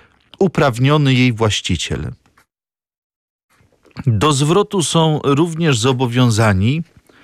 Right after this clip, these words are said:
odpowiednio do swej odpowiedzialności i zysku, wszyscy ci, którzy w jakikolwiek sposób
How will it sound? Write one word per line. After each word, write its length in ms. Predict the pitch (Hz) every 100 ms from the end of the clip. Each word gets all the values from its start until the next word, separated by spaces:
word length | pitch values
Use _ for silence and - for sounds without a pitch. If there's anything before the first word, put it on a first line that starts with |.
| - - _
odpowiednio 800 | 127 139 - 131 110 156 131 127
do 160 | 107 104
swej 580 | - - 127 127 120 -
odpowiedzialności 1400 | - 117 - 110 117 104 113 110 135 156 - - 120 120
i 60 |
zysku, 720 | 104 104 98 - - 131 160 180 - - - - _
wszyscy 640 | - - 170 - - 147 120
ci, 400 | - - 160 180
którzy 540 | - 165 135 120 123
w 100 | 87
jakikolwiek 920 | 107 165 - 127 - 170 175 143 123
sposób 600 | - - 143 - 143 131